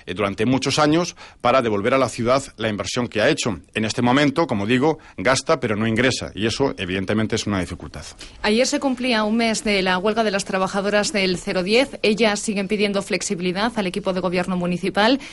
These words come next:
Speaker 2: Eh, no hay otra alternativa. Ustedes quieren ahorrar ese medio millón de euros, pero no existe ninguna otra alternativa.
Speaker 1: Mire, no se trata de buscar alternativas. Como he dicho, mi despacho está abierto siempre. Yo he recibido a trabajadoras del cero diez en mi despacho.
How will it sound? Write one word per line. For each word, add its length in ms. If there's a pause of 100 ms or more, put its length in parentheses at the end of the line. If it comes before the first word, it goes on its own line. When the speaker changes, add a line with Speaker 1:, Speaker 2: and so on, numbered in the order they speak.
(360)
Speaker 2:
Eh, 220
no 220
hay 160
otra 260
alternativa. 640
Ustedes 320
quieren 240
ahorrar 260
ese 220
medio 260
millón 260
de 100
euros, 220
pero 200
no 80
existe 320
ninguna 360
otra 220
alternativa. 640 (540)
Speaker 1:
Mire, 160
no 100
se 140
trata 340
de 80
buscar 280
alternativas. 720 (220)
Como 200
he 60
dicho, 460
mi 100
despacho 380
está 260
abierto 440
siempre. 520
Yo 100
he 40
recibido 340
a 40
trabajadoras 640
del 120
cero 220
diez 300 (380)
en 120
mi 100
despacho. 520